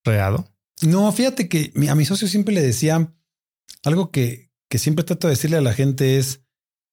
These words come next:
Speaker 2: "Es como traer un acordeón en la escuela. Lo puedes usar o no. Entonces imagínate que tienes un acordeón todo el tiempo. El día que no sepas, volteas y copias, ¿no? O de tu acordeón. Aquí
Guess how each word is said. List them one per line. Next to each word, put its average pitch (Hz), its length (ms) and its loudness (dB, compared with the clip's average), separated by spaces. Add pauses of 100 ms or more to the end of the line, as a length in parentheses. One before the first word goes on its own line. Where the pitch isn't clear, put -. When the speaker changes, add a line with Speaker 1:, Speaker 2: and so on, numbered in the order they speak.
(200)
Speaker 2:
"Es 135 140 0
como 151 280 2
traer 123 260 2
un 131 120 2
acordeón 113 460 0
en 113 80 2
la 104 60 0
escuela. 110 420 -10 (480)
Lo 120 140 0
puedes 139 280 0
usar 120 240 0
o 110 60 2
no. 107 300 0
Entonces 135 340 -2
imagínate 151 500 0
que 131 100 -4
tienes 170 200 0
un 180 80 0
acordeón 135 400 0
todo 139 120 0
el 117 80 0
tiempo. 123 280 -2
El 101 80 -2
día 131 180 0
que 135 140 0
no 139 260 4
sepas, 160 520 0 (340)
volteas 120 600 0 (340)
y 98 360 0
copias, - 420 -4
¿no? 190 180 -2
O 110 160 -2
de 104 200 0
tu 107 120 -2
acordeón. 139 460 0
Aquí 156 420 0